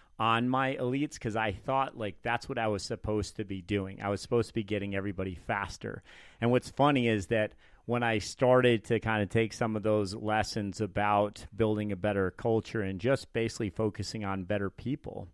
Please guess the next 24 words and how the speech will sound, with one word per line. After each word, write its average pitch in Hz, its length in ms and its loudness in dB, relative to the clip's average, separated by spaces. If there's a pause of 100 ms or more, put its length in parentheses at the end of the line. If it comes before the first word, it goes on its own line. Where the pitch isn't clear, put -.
(640)
um, 104 560 0
and 110 280 0
helping 113 500 0
these 101 200 -2
people, 104 600 -2 (200)
uh, 92 200 -14
grow 107 340 0
and 95 140 -6
thrive 104 440 -2
and 92 160 -8
learn 101 260 0
and 98 120 -4
understand 101 640 -4
their 117 140 0
process, 101 600 -2 (380)
we 117 180 4
actually 110 340 0
started 104 360 -2
competing 107 480 -2
better 90 280 -4
too. 95 380 0 (120)
So 110 280 -4
it's 101 160 -4
a, 110 80 0